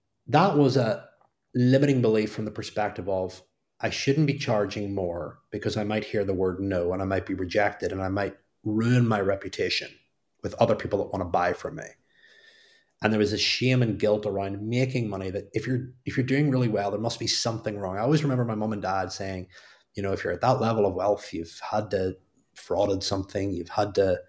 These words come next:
do something, you've had to X, Y, and Z." Um, there's always this level of suspicion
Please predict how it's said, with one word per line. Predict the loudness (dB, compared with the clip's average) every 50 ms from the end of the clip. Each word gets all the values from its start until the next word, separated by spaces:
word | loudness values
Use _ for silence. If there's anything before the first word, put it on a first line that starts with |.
| _ _ _ _ _ _ 2
do | 4 4 4 4
something, | 2 2 0 -2 0 -2 -2 0
you've | 0 -2 2
had | 2 0 2 2
to | -2 0 0 0
X, | 0 0 -2 -4
Y, | -4 -4 -2
and | -2 -4 -2
Z." | -2 -2 -2 -2 -4 -6 -10 _ _ _ _ _ _ _ -20 _ _ _ _ _ _ _ _ -6
Um, | -4 -4 -2 -2
there's | 0 2 6
always | 6 8 6 6 6
this | 2 2
level | 2 0 0 0 -2 -2
of | -2
suspicion | -4 -4 -2 0 0 0 0 -2 -2 -2 -2 -4 -4 -8 -10 -16